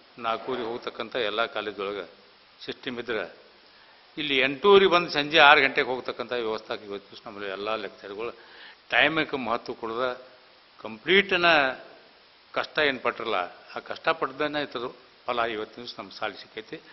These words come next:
ಅದಕ್ಕೆ ಇದು ಶ್ರೇಯಸ್ ಯಾರಿಗಾರಿದ್ರೆ ನಮ್ಮ ಪ್ರಿನ್ಸಿಪಾಲ್ರಿಗೆ ಮತ್ತು ನಮ್ಮ ಲೆಕ್ಚರ್ಗಳಿಗೆ ಇದೆಲ್ಲ ಸಲ್ಲಬೇಕಂತ ನಾ ಇದನ್ನ ಹೇಳ್ಬೇಕಾಯ್ತು. ನಾವು ಅವ್ರಿಗೆ ಪದೇ ಪದೇ ಹೇಳ್ತಾ ಇದ್ನ, ಹಂಗಾರೆ ಮಾಡಿ ಏನಾರೇ state ಲೆವೆಲ್ದಾಗ ಒಂದು number ಬರುವಂಥದ್ದು ಯಾವ್ದಾರೆ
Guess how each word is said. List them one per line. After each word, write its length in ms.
ಅದಕ್ಕೆ 280
ಇದು 340
ಶ್ರೇಯಸ್ 320
ಯಾರಿಗಾರಿದ್ರೆ 760
ನಮ್ಮ 120
ಪ್ರಿನ್ಸಿಪಾಲ್ರಿಗೆ 580
ಮತ್ತು 260
ನಮ್ಮ 140
ಲೆಕ್ಚರ್ಗಳಿಗೆ 680
ಇದೆಲ್ಲ 520
ಸಲ್ಲಬೇಕಂತ 680
ನಾ 200
ಇದನ್ನ 380
ಹೇಳ್ಬೇಕಾಯ್ತು. 580
ನಾವು 80
ಅವ್ರಿಗೆ 200
ಪದೇ 220
ಪದೇ 200
ಹೇಳ್ತಾ 300
ಇದ್ನ, 280
ಹಂಗಾರೆ 260
ಮಾಡಿ 280
ಏನಾರೇ 580
state 320
ಲೆವೆಲ್ದಾಗ 300
ಒಂದು 240
number 260
ಬರುವಂಥದ್ದು 520
ಯಾವ್ದಾರೆ 500